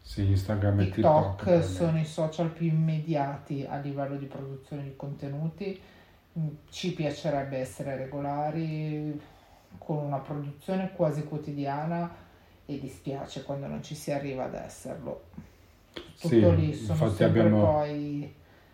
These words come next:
Speaker 2: critiche dove dispiace produrre un con-, magari un contenuto quotidiano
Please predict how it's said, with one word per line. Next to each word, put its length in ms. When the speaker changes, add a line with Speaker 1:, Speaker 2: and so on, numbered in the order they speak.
Speaker 2:
critiche 540
dove 240
dispiace 500
produrre 480
un 220
con-, 380
magari 540
un 500
contenuto 580
quotidiano 840